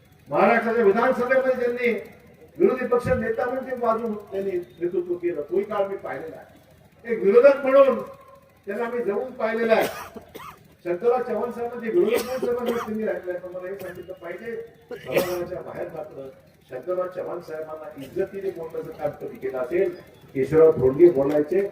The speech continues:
हे सुद्धा जाहीरपणे मला सांगितलं. त्यामुळे एवढ्या मोठ्या मनाचा माणूस, राजकारण फक्त व्यक्तिगत हमरी तुमरीचं राजकारण हा विषय नाहीये या ठिकाणी.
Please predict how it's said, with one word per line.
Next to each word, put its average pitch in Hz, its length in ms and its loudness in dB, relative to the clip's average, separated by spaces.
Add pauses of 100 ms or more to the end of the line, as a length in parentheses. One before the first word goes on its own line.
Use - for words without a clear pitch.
(220)
हे 160 80 -4
सुद्धा 170 260 4
जाहीरपणे 143 320 0
मला - 180 -12
सांगितलं. - 380 -12 (720)
त्यामुळे 254 320 8
एवढ्या 254 320 6
मोठ्या 240 320 4
मनाचा 220 480 -10
माणूस, 170 340 -10 (120)
राजकारण 190 500 -8
फक्त 190 220 -10
व्यक्तिगत 202 580 -10 (1000)
हमरी 190 220 0
तुमरीचं 196 400 0
राजकारण 180 480 -4
हा 170 120 -8
विषय 180 340 -8
नाहीये - 300 -6
या - 80 -10
ठिकाणी. - 380 -14